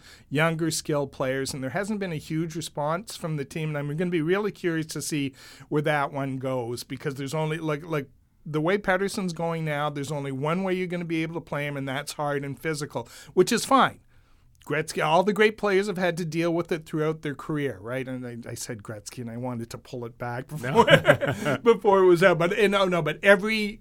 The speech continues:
Speaker 1: great offensive player has had to deal with that through, through his career. To, so it's, so to a certain extent, he's gonna have to learn how to do that, but he's also gonna need some help. He's also gonna need a deterrent provided somewhere along the line, I believe.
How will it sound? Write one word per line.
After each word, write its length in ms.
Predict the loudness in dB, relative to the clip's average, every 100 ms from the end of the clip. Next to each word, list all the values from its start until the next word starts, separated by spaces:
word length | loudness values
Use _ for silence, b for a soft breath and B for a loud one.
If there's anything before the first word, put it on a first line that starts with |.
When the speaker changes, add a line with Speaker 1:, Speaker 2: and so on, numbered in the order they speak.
| 0
Speaker 1:
great 320 | 4 4 4
offensive 480 | 2 2 0 -4 -2
player 200 | 0 0
has 120 | 0
had 160 | -2 -4
to 80 | -4
deal 220 | -2 -2
with 80 | -2
that 240 | -2 -2
through, 200 | -6 -6
through 160 | -6 -6
his 120 | -4
career. 160 | -4
To, 240 | -4 -4 -4
so 200 | 0 0
it's, 160 | -2
so 160 | -4 -6
to 240 | -6 -4
a 60 | -4
certain 320 | -2 -2 -2
extent, 520 | -6 -6 -2 -2 -4 -10 B B B B
he's 320 | -2 -2 0
gonna 220 | -2 0
have 220 | 0 -2
to 80 | -2
learn 220 | -2 -2
how 160 | 0 -2
to 100 | -2
do 220 | 0 0
that, 400 | 0 0 -2 -4 -12 b b b b
but 220 | -2 -2 -2 _ _ _ -6
he's 220 | -2 2
also 280 | 2 2 -4
gonna 240 | -4 -6
need 240 | -6 -8
some 200 | -8 -8
help. 280 | -6 -8 -8
He's 220 | -8 -6
also 340 | -2 0 0 -2
gonna 240 | -4 -6
need 320 | -6 -6 -10 -10
a 120 | -6
deterrent 680 | -6 -6 -8 -6 -4 -6 -8 b b _
provided 640 | -6 -4 -2 -2 -4 -6
somewhere 440 | -4 -4 -4 -6 -6
along 340 | -6 -6 -6
the 80 | -6
line, 400 | -6 -6 -6 -8 -10
I 140 | -10
believe. 500 | -8 -6 -8 -10 -12